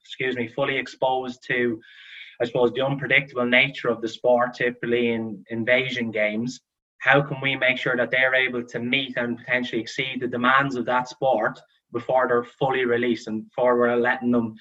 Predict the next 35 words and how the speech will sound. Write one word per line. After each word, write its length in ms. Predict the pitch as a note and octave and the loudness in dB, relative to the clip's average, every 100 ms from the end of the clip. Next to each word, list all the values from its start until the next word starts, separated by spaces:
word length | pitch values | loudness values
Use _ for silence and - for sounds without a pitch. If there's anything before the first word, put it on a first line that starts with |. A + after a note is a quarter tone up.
| - - | -20 -20
spread 360 | - C3+ C3 | 0 4 4
their 160 | B2+ B2 | 2 0
wings 320 | B2 B2 A#2+ | 2 0 0
and 120 | A#2 | -2
fly 200 | A#2 B2 | 0 4
again? 280 | B2 A#2+ A2+ | 4 4 0
So 160 | A2+ A#2 | -2 -2
it's 100 | A2 | 2
very 220 | C#3+ C#3+ | 4 4
much 240 | C3+ C3 | 2 -2
that 240 | - B2+ - - - _ | 2 2 0 -12 -20 _
staged 480 | - D3 D3 D3 D3 | -2 4 6 4 0
approach 480 | - C#3+ C#3 C#3 - | 0 4 6 4 -4
with 220 | B2+ B2+ | -8 -4
youth 220 | C3+ C3+ | -4 0
athletes. 460 | C3 C3 C3 B2 - | 2 2 0 -6 0
That 160 | B2+ | 0
return 480 | A#2 A#2+ - C3+ C3+ | 0 -4 2 2 2
to 80 | B2+ | -4
play 300 | - C3+ C3+ | -2 0 0
is 140 | B2+ B2+ | -4 -6
something 340 | B2+ B2+ A#2+ | -6 -6 -4
that 180 | A#2 A2 - - _ _ | -4 -4 -12 -20 _ _
if 180 | C#3+ C#3+ | 0 2
I've 220 | C#3 C3 | 4 4
had 160 | C3 C3 | 4 6
every, 320 | C3+ C3+ B2 | 6 4 -2
all 180 | B2+ C3 | 2 2
the 80 | B2 | 2
best 320 | B2+ C3 - | 2 2 0
heads 280 | C3 C3 B2+ | 0 0 0
in 80 | B2 | -4
the 80 | A#2+ | -2
room, 440 | C3 C3 G#2+ B2 - _ - | 0 -2 -4 -10 -16 _ -4
well, 280 | A#2 A#2 | -2 -2